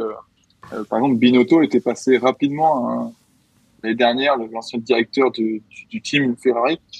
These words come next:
la Scuderia, était passé rapidement à un concept et à la voiture de deux mille vingt-trois. Euh, alors que là, euh, Fred Vasseur est plutôt en train de se dire, bah, j'ai un concept,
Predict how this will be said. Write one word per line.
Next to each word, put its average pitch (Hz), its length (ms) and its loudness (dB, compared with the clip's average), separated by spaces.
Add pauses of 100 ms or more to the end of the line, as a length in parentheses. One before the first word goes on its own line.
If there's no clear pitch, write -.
(300)
la 120 80 0
Scuderia, 131 560 4
était 123 200 0
passé 127 320 -2
rapidement 139 800 -2 (280)
à 113 140 -6
un 120 40 -6 (280)
concept 143 480 0
et 123 60 2
à 113 60 2
la 113 100 4
voiture 127 320 0
de 117 80 -2
deux 120 160 -2
mille 135 140 -6
vingt-trois. 123 440 -2 (720)
Euh, 113 120 -2 (340)
alors 123 320 -4
que 139 40 0
là, 147 480 4
euh, 117 120 -4 (680)
Fred 120 200 -2
Vasseur 131 420 2
est 117 80 -2
plutôt 147 320 -2
en 143 80 2
train 143 200 -6
de - 40 -12
se 127 100 -8
dire, 131 200 0
bah, 123 220 0
j'ai 135 320 0
un 127 320 0
concept, - 480 -4